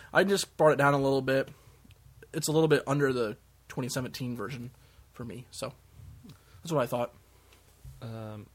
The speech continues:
Speaker 2: I gave it a four and a half. Like I said, I gave the last year a five. I doesn't, I don't think this one really lives up to it, and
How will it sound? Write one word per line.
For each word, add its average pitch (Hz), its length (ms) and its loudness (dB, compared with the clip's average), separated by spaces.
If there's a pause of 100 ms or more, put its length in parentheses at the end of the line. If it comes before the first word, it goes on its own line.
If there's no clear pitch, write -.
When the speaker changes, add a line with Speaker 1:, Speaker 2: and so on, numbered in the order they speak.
Speaker 2:
I 127 80 0
gave 147 160 2
it 135 60 0
a 107 40 -4
four - 180 -4
and 95 100 -8
a - 40 -16 (240)
half. - 400 -10 (360)
Like 113 180 -4
I 135 40 -4
said, 123 200 0
I 120 40 -2
gave 123 200 -2
the - 140 -10
last 120 280 -2
year 113 120 -4
a 95 60 -8
five. 123 680 -2
I 110 40 -14 (500)
doesn't, 117 380 -8
I 131 60 -2
don't 131 120 0
think 127 120 -8
this 131 140 -4
one 120 120 -2
really 113 180 0
lives 98 240 -6
up 104 160 -6
to 107 180 -8
it, 98 160 -6 (180)
and 101 280 -12